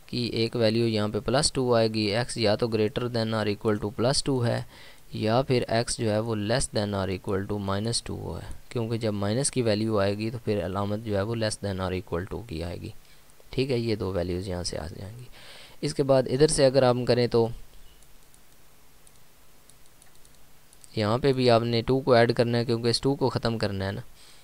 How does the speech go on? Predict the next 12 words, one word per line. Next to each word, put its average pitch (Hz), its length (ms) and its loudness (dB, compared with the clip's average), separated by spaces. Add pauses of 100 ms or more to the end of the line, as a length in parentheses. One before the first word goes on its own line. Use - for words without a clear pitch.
(340)
adding 107 360 -2
two 110 180 -2 (180)
on 101 300 -2 (440)
both 110 240 -6
sides, 80 420 -6 (3250)
दो 117 200 -2
को 117 160 -4
दोनों 110 260 -2
साइडों 107 340 -2
पे 110 140 0
ऐड 110 200 2
करें। 117 280 -2